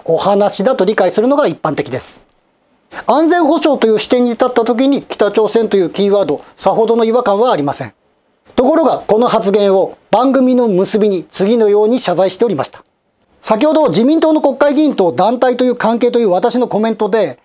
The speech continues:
反社会的勢力と北朝鮮に関わる団体ということで、二つ並べて話しちゃったんですけど、北朝鮮に関わる団体というのは、国会議員は正常な国交を持たない国の団体との関係について、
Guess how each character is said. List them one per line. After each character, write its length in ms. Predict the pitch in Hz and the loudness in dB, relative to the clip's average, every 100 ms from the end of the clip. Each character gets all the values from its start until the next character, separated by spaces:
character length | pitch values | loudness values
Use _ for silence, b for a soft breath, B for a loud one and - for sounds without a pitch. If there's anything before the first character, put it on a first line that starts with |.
| _ | _
反 300 | - 285 339 | -4 -2 0
社 120 | 269 | -2
会 200 | 202 202 | -2 -2
的 120 | 190 160 | -2 -6
勢 160 | - 190 | -2 -2
力 220 | 156 - | -4 -10
と 160 | 139 120 b | -14 -16 b
北 240 | - 285 285 | -4 -2 0
朝 160 | 311 | 0
鮮 160 | 254 277 | 0 -2
に 80 | - | -4
関 240 | - 196 | -4 -2
わ 100 | 214 | -2
る 80 | 143 | -2
団 180 | - 151 | -4 -4
体 240 | - 135 127 B B | -4 -8 -10 B B
と 80 | 285 | -2
い 80 | 302 | 0
う 80 | |
こ 120 | 294 277 | 0 -2
と 100 | 196 | -2
で、 140 | - B B | -6 B B
二 180 | - 294 | -2 0
つ 60 | |
並 220 | 302 277 269 | 2 0 0
べ 60 | |
て 80 | 254 | 0
話 260 | 214 262 240 | 0 -2 -2
し 20 | |
ち 60 | |
ゃ 20 | 202 | -4
っ 80 | |
た 80 | 180 | -4
ん 60 | 165 | -6
で 80 | 156 | -6
す 100 | - | -8
け 100 | 147 | -6
ど、 200 | 156 123 b b b | -6 -8 b b b
北 180 | - 294 | -4 -2
朝 160 | 320 320 | 0 0
鮮 160 | 320 | 0
に 80 | 233 | -2
関 220 | - - | -4 -2
わ 60 | 226 | 0
る 100 | 156 | 0
団 180 | 170 208 | -2 0
体 160 | 220 | -2
と 60 | 226 | 0
い 60 | 214 | -4
う 20 | |
の 100 | 143 | -4
は、 180 | 143 113 b - | -8 -10 b -6
国 140 | 202 | -4
会 200 | 277 294 | 0 0
議 80 | 302 | 0
員 100 | 285 | 0
は 120 | 151 | -2
正 320 | - 254 302 | -4 -2 0
常 220 | 285 294 285 | 0 0 0
な 100 | 247 | 0
国 140 | 247 247 | -2 -2
交 200 | 269 254 | 0 0
を 40 | |
持 180 | 220 185 | 0 -2
た 120 | 247 | -2
な 100 | 254 | -2
い 60 | 180 | -2
国 200 | 185 190 | -2 -2
の 120 | 196 | -2
団 240 | 131 196 220 | -2 -4 -2
体 160 | 220 | -2
と 80 | 214 | -2
の 60 | 165 | -4
関 240 | 185 190 | -4 -2
係 140 | 202 | -2
に 120 | 196 196 | -2 -6
つ 220 | - 196 | -6 -6
い 100 | 143 | -6
て、 300 | _ 143 | _ -12